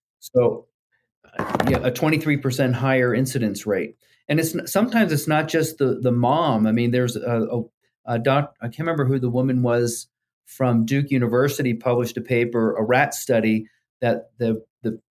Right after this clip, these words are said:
parental or father use of cannabis altered the autism gene and may have a, an in,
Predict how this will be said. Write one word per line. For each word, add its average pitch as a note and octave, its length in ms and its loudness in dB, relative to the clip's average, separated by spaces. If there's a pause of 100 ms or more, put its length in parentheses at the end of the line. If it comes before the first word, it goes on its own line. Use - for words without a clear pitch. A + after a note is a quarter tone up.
parental C3+ 600 0
or A2 160 0
father C3+ 800 0 (100)
use A2+ 580 -2 (380)
of A#2 300 2
cannabis B2 640 0
altered C3 540 0
the A2+ 180 2
autism A#2+ 580 2
gene B2+ 560 -2 (540)
and A#2 420 2
may C3+ 220 4
have B2+ 320 2
a, A2+ 420 -4
an A#2 120 0
in, A#2+ 200 0